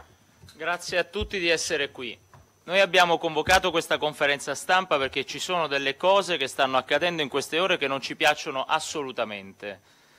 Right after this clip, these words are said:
Ieri la Presidente Boldrini ha dato la disponibilità a far discutere la delibera per eliminare questi vitalizi mascherati già dalla settimana prossima. Nel giro di poche ore abbiamo visto il P D che cominciava ad accampare scuse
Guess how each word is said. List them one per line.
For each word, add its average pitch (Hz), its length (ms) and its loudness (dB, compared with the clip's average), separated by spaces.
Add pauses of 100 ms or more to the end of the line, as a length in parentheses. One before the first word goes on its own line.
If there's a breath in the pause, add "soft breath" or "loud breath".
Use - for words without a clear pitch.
(340 soft breath)
Ieri 220 640 6
la 147 160 2
Presidente 165 560 -2
Boldrini 180 560 0
ha 151 40 2
dato 143 360 4
la 127 120 2
disponibilità 156 1120 0
a 120 120 -2
far 143 260 0
discutere 131 640 -4
la 123 160 2
delibera 127 640 -4
per 131 160 -4
eliminare 139 680 -2
questi 185 380 0
vitalizi 139 580 -6
mascherati 151 760 -2
già 175 240 6
dalla 170 200 4
settimana 135 520 -2
prossima. 101 640 -10 (800 soft breath)
Nel 147 220 -2
giro 226 280 4
di 185 160 -2
poche 208 340 4
ore 226 420 4
abbiamo 165 440 2
visto 110 640 -6
il 147 200 -4
P 175 180 -4
D 226 200 2
che 214 160 0
cominciava 190 520 4
ad 175 80 8
accampare 180 640 6
scuse 107 640 -4